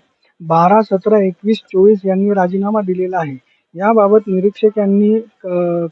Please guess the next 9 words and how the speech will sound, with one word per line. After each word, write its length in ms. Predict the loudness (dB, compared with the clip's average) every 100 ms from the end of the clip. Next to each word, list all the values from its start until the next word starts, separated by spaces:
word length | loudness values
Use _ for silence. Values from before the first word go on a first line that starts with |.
| 0
कव्हर 440 | 2 4 2 0
रायटिंग 460 | 0 0 0 -2 -2
वगैरे 280 | -2 -2 -2
असे 260 | -2 -4
त्रुट्या 420 | -4 -4 -2 0
दर्शवल्या 520 | 0 -2 -2 -2 2 0
होत्या, 240 | 0 -2 -4
पण 140 | -12
त्या 220 | -6 -2